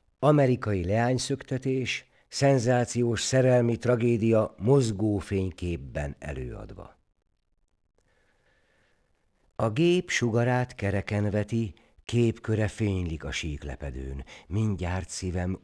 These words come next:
új színek és alakok lovagolnak a fénylegyezőn. Olcsó s remek élvezet összecsodálni e gyors jelenéseket itt.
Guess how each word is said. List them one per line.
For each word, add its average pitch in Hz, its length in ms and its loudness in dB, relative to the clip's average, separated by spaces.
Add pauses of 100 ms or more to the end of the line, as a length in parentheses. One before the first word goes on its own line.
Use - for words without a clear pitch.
új 147 320 2
színek 131 460 -4
és 127 360 -4
alakok 104 480 -4
lovagolnak 85 680 -6
a - 80 -12
fénylegyezőn. 92 960 -4 (220)
Olcsó 120 720 0 (200)
s - 120 -10
remek 131 460 4
élvezet 123 640 0
összecsodálni 123 840 0
e 120 80 0
gyors 123 400 0
jelenéseket 117 720 0
itt. - 380 -6